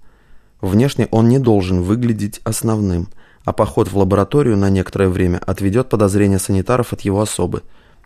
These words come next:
К тому же его подстраховывают те, кто следит. Хронорыцари? Вы же понимаете, что нет. Хронорыцари-исполнители, вроде наших ребят из обоим подстраховки. А вот командует чёрными всадниками разум классом выше.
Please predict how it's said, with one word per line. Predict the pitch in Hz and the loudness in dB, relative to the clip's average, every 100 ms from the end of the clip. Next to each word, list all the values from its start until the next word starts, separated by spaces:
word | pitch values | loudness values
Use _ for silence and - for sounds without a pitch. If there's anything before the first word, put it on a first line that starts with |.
| - - - | -20 -20 -8
К | |
тому | - 92 107 | -2 2 2
же | 120 | 2
его | 95 95 117 | 0 0 -2
подстраховывают | 104 - - 107 - 98 92 92 92 - - - - | -4 -4 -2 -2 -2 -4 -4 -4 -10 -10 -16 -18 -16
те, | - 117 | -6 -6
кто | - - 98 | -6 -8 -6
следит. | 104 - 104 95 80 - - - - - _ _ | -6 -6 -6 -4 -6 -8 -18 -20 -20 -20 _ _
Хронорыцари? | - - 90 90 107 - 101 - - - _ - - _ _ | -6 -2 2 2 0 -2 -8 -8 -16 -20 _ -20 -20 _ _
Вы | - 92 | -4 -4
же | 92 | -4
понимаете, | 98 92 120 127 - | -4 -2 -2 -4 -8
что | - | -6
нет. | 85 82 - - - _ _ | -6 -6 -10 -20 -20 _ _
Хронорыцари-исполнители, | - - 139 135 120 147 - 120 107 - 110 110 139 - 90 | -8 -2 0 2 2 0 0 0 0 0 0 2 0 -2 -2
вроде | 90 104 101 | 0 0 2
наших | 101 120 - - | 0 -2 -6 -4
ребят | 95 110 - - | -2 0 -2 -4
из | 95 | -2
обоим | 95 98 107 101 | -2 0 0 0
подстраховки. | 98 - 104 - 104 - - - - _ _ _ _ _ _ - | -4 -4 -4 -2 -6 -6 -16 -16 -20 _ _ _ _ _ _ -6
А | 92 | -2
вот | 95 104 | -2 -2
командует | - 98 110 143 131 113 | 0 2 2 0 -2 -2
чёрными | - 113 104 101 98 | 0 0 2 0 -2
всадниками | - 101 92 90 - 90 | -2 -2 -2 -2 -2 -2
разум | 90 98 120 131 | 0 0 0 -2
классом | 120 101 101 - 107 | -2 -4 -2 -2 -2
выше. | 98 90 - | -2 -4 -6